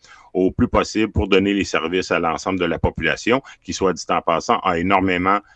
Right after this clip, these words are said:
grimpé, là, de huit millions de personnes depuis six ans, là. Donc, euh, c'est sûr qu'il va falloir construire des, des chambres, euh, d'hôpital,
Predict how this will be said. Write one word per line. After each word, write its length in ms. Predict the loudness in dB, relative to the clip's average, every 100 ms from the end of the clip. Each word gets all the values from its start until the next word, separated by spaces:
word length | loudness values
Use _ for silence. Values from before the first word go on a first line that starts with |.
| _
grimpé, 720 | 2 4 4 2 2 0 -2
là, 140 | 0 -2
de 340 | 0 0 0 0
huit 200 | 0 -2
millions 320 | -4 -2 -2
de 60 | -2
personnes 420 | -6 -6 -4 -4 -2
depuis 280 | -6 -8
six 260 | -10 -8 -4
ans, 140 | -4
là. 160 | -4 -8 -12 _ -20 -20 -6
Donc, 360 | -4 -4 -4 -4
euh, 360 | -4 -6 -10 -14 _ -20 -20
c'est 200 | -4 -4
sûr 140 | 0 0
qu'il 60 |
va 100 | 0
falloir 220 | 2 2 2
construire 560 | 0 -2 -2 0 0
des, 300 | -2 -4 -4
des 200 | -6 -6
chambres, 420 | -2 -2 0 -2
euh, 200 | -4 -8
d'hôpital, 680 | -4 -4 -2 0 2 2 0